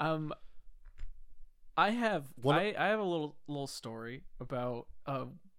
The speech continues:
Speaker 1: weird pet ownership from where I'm from. I'm from Whidbey Island, and there's two kinds of people who live on Whidbey Island. That's, like, insanely rich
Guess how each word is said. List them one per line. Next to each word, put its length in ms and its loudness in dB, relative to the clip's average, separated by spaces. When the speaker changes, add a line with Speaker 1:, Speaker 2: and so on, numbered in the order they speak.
Speaker 1:
weird 500 -2
pet 240 0
ownership 520 -4
from 160 -8
where 120 -6
I'm 140 -2
from. 340 -6
I'm 100 -2
from 160 2
Whidbey 280 6
Island, 360 0
and 520 4
there's 220 0
two 200 4
kinds 280 2
of 60 -2
people 240 -4
who 80 -2
live 160 -4
on 60 -4
Whidbey 260 -4
Island. 320 -4
That's, 300 -6
like, 340 -6
insanely 1400 0
rich 720 2